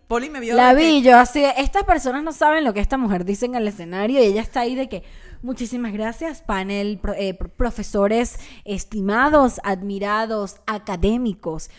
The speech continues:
Speaker 2: Muchísimas gracias por acompañarme aquí". Y yo así a un lado y que
Speaker 1: Y yo en pantuflas, con las uñas de los pies
Speaker 2: y
Speaker 1: largas.
Speaker 2: yo, y yo así agarrando la bolsa de perico y escondiéndola, ¿sabes?
Speaker 1: <laughs>
Speaker 2: Ya.
Speaker 1: Está,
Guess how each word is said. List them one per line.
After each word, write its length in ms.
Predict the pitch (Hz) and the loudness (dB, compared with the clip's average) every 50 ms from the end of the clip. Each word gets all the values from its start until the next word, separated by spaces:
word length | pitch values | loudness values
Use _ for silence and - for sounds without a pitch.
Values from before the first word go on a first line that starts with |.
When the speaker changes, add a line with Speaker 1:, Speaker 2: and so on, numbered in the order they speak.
| - - - - | -20 -20 -18 -14
Speaker 2:
Muchísimas 480 | 349 - 415 415 - 359 302 262 208 | -10 -8 -4 -2 -2 0 0 -2 -2
gracias 380 | 185 196 - 196 - 185 185 - | -4 -6 -6 -6 -4 -4 -2 2
por 140 | - 214 196 | 4 4 4
acompañarme 640 | - 214 190 175 208 196 190 202 196 196 185 170 | 2 0 0 0 0 0 0 -4 -4 -4 -6 -10
aquí". 260 | 151 165 - 202 175 208 | -12 -10 -10 -8 -6 -2
Y 100 | 254 247 | 0 2
yo 140 | 214 233 220 | 4 4 4
así 240 | 220 220 - 247 247 | 4 0 -4 -4 -4
a 80 | 254 | -4
un 140 | 262 269 269 | -4 -4 -4
lado 180 | 269 262 269 285 | -4 -4 -4 -6
y 60 | 320 | -8
que 340 | 311 - 196 170 - - - - - _ - | -10 -14 -16 -16 -18 -20 -20 -20 -20 _ -20
Speaker 1:
Y 140 | - 190 208 | -16 -14 -10
yo 140 | 190 226 262 269 | -8 -6 -6 -6
en 140 | - 262 240 | -6 -8 -6
pantuflas, 560 | - 202 196 190 - 202 226 220 247 220 202 | -6 -6 -8 -6 -8 -8 -6 -2 -2 -2 -2
con 140 | - 190 185 | -4 -6 -8
las 100 | 175 175 | -8 -6
uñas 160 | 202 214 226 | -6 -6 -6
de 80 | 240 214 | -4 -4
los 140 | 190 - - | -6 -6 -6
pies 200 | - 208 220 214 | -4 -2 -2 2
Speaker 2:
y 40 | |
Speaker 1:
largas. 340 | - - 214 233 285 285 277 285 | 2 2 4 4 4 2 2 0
Speaker 2:
yo, 60 | 302 | -2
y 140 | 311 277 262 | -2 0 2
yo 120 | 294 302 | 4 4
así 380 | 339 370 359 269 277 311 294 277 - | 4 4 2 -2 -6 -8 -6 -4 -2
agarrando 480 | 240 247 240 233 233 240 233 247 277 | -2 0 0 0 0 -2 -2 0 2
la 100 | 311 294 | 4 4
bolsa 240 | 254 226 226 220 - | 6 4 4 2 2
de 80 | 277 269 | 0 0
perico 380 | - 233 220 220 233 233 294 | 0 -2 -4 -4 -6 -6 -8
y 80 | 302 277 | -8 -8
escondiéndola, 720 | 285 285 - 220 202 202 202 202 185 175 175 170 170 175 175 339 | -10 -12 -14 -18 -16 -16 -16 -16 -16 -18 -18 -20 -20 -16 -14 -12
¿sabes? 400 | 311 277 254 214 185 175 180 175 - - | -10 -8 -8 -8 -8 -8 -10 -8 -4 -2
Speaker 1:
<laughs> 680 | - - 587 587 571 554 554 539 508 494 - 453 359 | 4 6 8 8 8 8 6 4 2 0 2 2 4
Speaker 2:
Ya. 200 | - - 214 202 | 4 6 6 6
Speaker 1:
Está, 220 | 185 320 294 254 | 4 2 0 -4